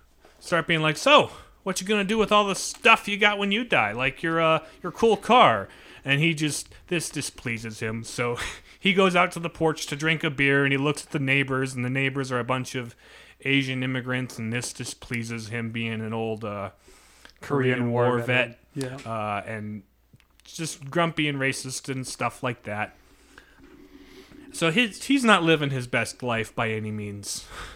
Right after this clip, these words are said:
Speaker 2: No.
Speaker 1: Uh, meanwhile, the party next door is a, um,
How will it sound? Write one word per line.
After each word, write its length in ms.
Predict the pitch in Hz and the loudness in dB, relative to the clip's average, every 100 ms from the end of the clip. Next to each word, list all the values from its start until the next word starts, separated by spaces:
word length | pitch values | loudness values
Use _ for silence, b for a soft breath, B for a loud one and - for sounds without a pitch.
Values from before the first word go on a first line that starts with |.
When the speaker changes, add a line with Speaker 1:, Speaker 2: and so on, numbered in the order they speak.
| 156 | -6
Speaker 2:
No. 340 | 135 123 117 b b b - | -4 -4 -8 b b b -8
Speaker 1:
Uh, 140 | 135 | -6
meanwhile, 480 | 139 220 254 190 190 | -2 0 2 4 4
the 340 | 165 160 156 - - - | 2 0 0 -6 -10 2
party 280 | 185 165 156 | 4 6 6
next 300 | 139 135 - | 4 2 0
door 280 | 131 120 117 | 0 2 0
is 300 | 123 127 117 | -2 -4 -2
a, 340 | 120 113 113 | -2 0 -2
um, 460 | 113 113 104 104 | -4 -4 -4 -6